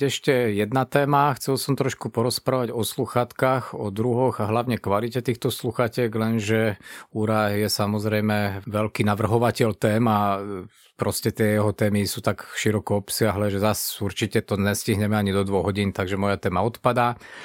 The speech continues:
Minule to bol trošku taký veselý talk show, v štyrke sme sa dosť zabavili, myslím, že to vôbec nebolo na škodu, lebo ako Ura poznamenal v tých minulých dieloch,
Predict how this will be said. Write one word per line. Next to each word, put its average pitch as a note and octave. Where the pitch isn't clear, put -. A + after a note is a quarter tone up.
Minule F3+
to G3
bol D#3+
trošku D#3
taký D3+
veselý D3
talk A#2+
show, D#3
v A#2
štyrke A#2+
sme A#2+
sa A2+
dosť A2+
zabavili, A#2+
myslím, A#2
že A2+
to G#2+
vôbec G#2+
nebolo A2
na G2+
škodu, G#2
lebo G2+
ako G#2
Ura G#2
poznamenal G#2
v -
tých G2+
minulých G#2+
dieloch, G#2